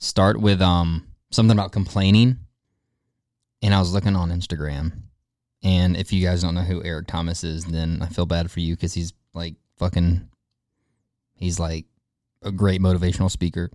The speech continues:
<clears throat> and one hell of a model American. Um, but anyways, he said, "Someone took that same situation you've been complaining about and won with it."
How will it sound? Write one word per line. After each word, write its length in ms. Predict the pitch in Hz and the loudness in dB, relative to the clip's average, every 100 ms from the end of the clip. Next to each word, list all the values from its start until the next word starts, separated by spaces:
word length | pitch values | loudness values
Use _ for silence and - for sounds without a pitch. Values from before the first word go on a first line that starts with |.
| _ | _
<clears throat> 100 | - | -2
and 400 | - 127 101 80 _ _ _ _ _ _ _ _ _ _ _ _ _ _ _ _ - | 0 0 -4 -8 _ _ _ _ _ _ _ _ _ _ _ _ _ _ _ _ -4
one 340 | 87 95 87 | 0 2 2
hell 300 | 98 95 87 | 2 0 -2
of 80 | 78 | -2
a 40 | |
model 460 | 76 76 73 65 - | -2 -2 -4 -8 -10
American. 720 | 73 76 71 - 82 73 - _ _ _ _ _ | -6 -6 -6 -6 -6 -6 -8 _ _ _ _ _
Um, 440 | 110 95 92 85 85 - | 0 4 4 2 -2 -4
but 160 | 98 110 | 2 4
anyways, 480 | 104 92 90 - - _ 110 | 6 6 4 0 -8 _ -2
he 120 | 110 | 0
said, 340 | - 98 85 - | 2 2 0 -6
"Someone 540 | - 120 120 120 113 | -2 4 6 6 6
took 240 | 110 117 - | 4 0 0
that 120 | 95 | -2
same 300 | - 110 113 | 0 4 4
situation 560 | 117 - 95 98 - 92 | 4 0 0 0 2 2
you've 140 | 92 | 2
been 180 | 92 92 | 2 0
complaining 560 | 92 85 98 95 90 | 0 2 2 4 2
about 400 | 82 80 78 - | 0 -4 -6 -6
and 220 | 95 87 87 | -4 -2 2
won 260 | 98 101 | 4 4
with 180 | 87 76 | 2 -2
it." 320 | - - - | -6 -4 -2